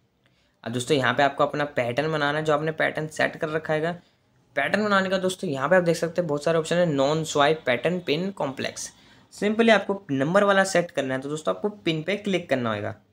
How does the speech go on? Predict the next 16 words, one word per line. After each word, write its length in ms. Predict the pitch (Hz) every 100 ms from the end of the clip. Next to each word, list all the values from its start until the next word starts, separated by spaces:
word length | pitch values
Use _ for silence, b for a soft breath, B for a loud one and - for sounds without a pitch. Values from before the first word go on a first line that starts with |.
| _ _ _ _ _ -
और 100 | 127
दोस्तों 280 | 156 175 190
यहाँ 240 | 156 143
पे 100 | 151
आपको 180 | 175 180
जौन 260 | 135 139 139
सा 160 | 185
भी 100 | 190
नंबर 240 | 196 170 151
पसंद 200 | 135 135
है, 60 |
जैसे 160 | 147 147
दोस्तों 180 | 147 156
मैं 100 | 151
अभी 120 | 147
लिखूँ 260 | 156 156